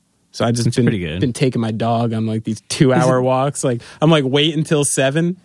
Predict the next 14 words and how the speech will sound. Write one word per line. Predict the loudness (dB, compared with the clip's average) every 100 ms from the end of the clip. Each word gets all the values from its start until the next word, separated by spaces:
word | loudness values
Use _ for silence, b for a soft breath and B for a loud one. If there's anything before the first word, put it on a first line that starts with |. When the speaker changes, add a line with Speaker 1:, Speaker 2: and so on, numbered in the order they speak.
| -2
Speaker 1:
till | 2
it's, | 2 2
like, | -2
first | 0 0 0 0
pitch | 0 0 -2 -10 -14 _
for, | -2 2
like, | 2 0
all | 0 2 2
the | 2
games." | 2 2 2 0 -4 b b
And | 0
that's, | 0 2 -2
uh, | -2
like, | -4